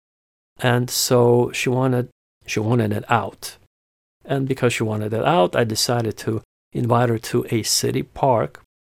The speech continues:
for a conversation the following day. And I proposed to her, and I presented my, uh, family heirloom ring that was passed on to my,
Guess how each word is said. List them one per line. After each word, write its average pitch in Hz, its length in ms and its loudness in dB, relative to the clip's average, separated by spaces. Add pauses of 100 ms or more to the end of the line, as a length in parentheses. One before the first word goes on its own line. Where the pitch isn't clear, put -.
for 101 260 -6
a 104 60 -8
conversation 120 920 -2 (120)
the 110 100 -6
following 104 500 -6
day. 123 320 -2 (640)
And 123 180 -2
I 143 120 2
proposed 160 640 -2
to 107 100 -2
her, 98 300 -10 (320)
and 117 180 -2
I 117 100 -2
presented 117 520 -2
my, 107 400 -4
uh, 101 340 -8
family 117 560 -2
heirloom 113 480 -2
ring 143 460 -2
that 104 160 -8
was 101 180 -8
passed - 400 -4
on 110 200 -4
to 107 80 -10
my, 104 180 -8